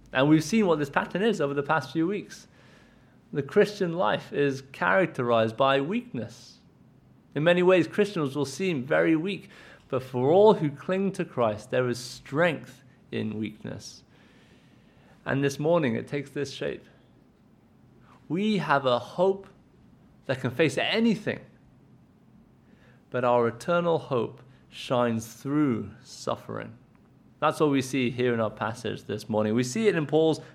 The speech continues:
pattern of life. And we see it in his perspective on life, both how he lives and in how he looks at life. And so with that in mind, why don't we jump in and see how it is that our hope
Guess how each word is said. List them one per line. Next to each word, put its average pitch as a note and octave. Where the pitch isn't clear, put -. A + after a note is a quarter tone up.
pattern F3
of C#3+
life. -
And C3+
we C#3
see F#3
it E3+
in D#3
his D3
perspective -
on A#2
life, A2
both F3
how D3+
he C#3
lives G#3+
and C3+
in C#3
how D3+
he C#3
looks D3+
at B2+
life. G#2+
And A2+
so C3+
with D#3+
that F3
in E3+
mind, B2+
why D#3+
don't F3+
we E3+
jump D3
in A#2+
and G#2+
see D#3+
how D#3
it C3
is A2+
that A2
our A2
hope C#3+